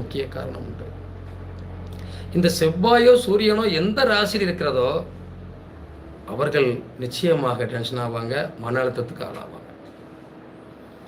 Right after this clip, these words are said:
எந்த நீ ராசியில் நீங்கள் பிறந்திருந்தாலும்,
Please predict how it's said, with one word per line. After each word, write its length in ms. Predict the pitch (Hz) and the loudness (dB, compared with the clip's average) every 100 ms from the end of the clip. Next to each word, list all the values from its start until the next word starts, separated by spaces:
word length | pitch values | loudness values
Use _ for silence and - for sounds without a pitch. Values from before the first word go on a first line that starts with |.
| - - 156 | -18 0 4
எந்த 220 | 214 240 240 247 254 - - - - - - - - - - - - - - | 6 10 12 12 6 -4 -16 -20 -20 -20 -20 -20 -20 -20 -20 -20 -20 -14 2
நீ 80 | 175 196 | 6 8
ராசியில் 360 | 190 214 247 220 | 8 4 4 4
நீங்கள் 240 | 185 160 | 2 0
பிறந்திருந்தாலும், 680 | 147 160 160 131 123 113 95 | 0 2 0 0 -2 -2 -6